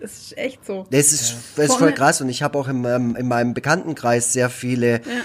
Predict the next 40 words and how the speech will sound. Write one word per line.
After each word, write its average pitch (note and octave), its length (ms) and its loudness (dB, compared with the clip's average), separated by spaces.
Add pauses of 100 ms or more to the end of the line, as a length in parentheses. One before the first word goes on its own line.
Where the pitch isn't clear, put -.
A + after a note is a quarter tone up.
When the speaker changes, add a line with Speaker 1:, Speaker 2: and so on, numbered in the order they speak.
(120)
Speaker 2:
Leute, C3 380 6
die B2+ 160 0
in B2 100 2
dem A#2+ 140 0
Bereich A#2 380 2
arbeiten A#2+ 460 2
oder A#2 160 -2
wie A#2+ 80 -2
du B2+ 120 -4
schon C3+ 180 -2
gesagt A#2+ 300 -2
hast, A#2 120 -6
im A#2 80 -2
Verlagsbereich A2+ 800 0
oder G#2+ 160 -4
so. A2+ 300 -4 (460)
Und A#2 100 0
ich G#2+ 80 -4
muss C3 220 2
halt B2 160 4
sagen, C3 380 4
denen C3 300 2
steht B2+ 320 -2
das C3 200 0
Wort B2 240 0
Burnout B2+ 480 2 (300)
so C#3+ 240 0
dermaßen C3 480 4
Speaker 1:
Oh - 20 -4
Speaker 2:
groß C3 220 2
Speaker 1:
ja. - 40 -4
Speaker 2:
auf G#3+ 60 -6
der D3+ 80 -6
Stirn. A#2+ 560 -2 (680)
Speaker 1:
Ja, A#3 180 -6 (400)
ist B3+ 180 -6
Speaker 2:
Weil C3+ 240 4
Speaker 1:
auch - 40 -6
so. G#3+ 120 -12 (100)
Speaker 2:
die, E3 120 2